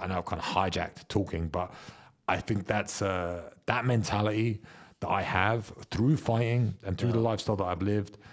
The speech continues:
Speaker 1: and like you said, with the circle that I have, it's inevitable that you're gonna do something with your life.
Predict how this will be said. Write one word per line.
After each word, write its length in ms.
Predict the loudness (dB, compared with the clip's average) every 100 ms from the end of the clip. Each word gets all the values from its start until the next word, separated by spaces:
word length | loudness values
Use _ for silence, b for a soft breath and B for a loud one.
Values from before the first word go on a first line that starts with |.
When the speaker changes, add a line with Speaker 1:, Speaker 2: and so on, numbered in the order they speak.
| B B -6
Speaker 1:
and 80 | -4
like 80 | -2
you 60 |
said, 180 | -4 -4
with 140 | -4
the 60 | -4
circle 360 | -2 -2 0 -2
that 80 |
I 100 | -2
have, 400 | 0 0 0 -4 -12 B B B -6
it's 220 | -4 2
inevitable 840 | 6 6 8 8 6 4 -2 -6 -10 _ _ _ -8
that 100 | -4
you're 140 | -2
gonna 260 | 0 0 0
do 180 | 0 -2
something 360 | -2 -6 -6 -10
with 140 | -10
your 100 | -12
life. 220 | -12 -16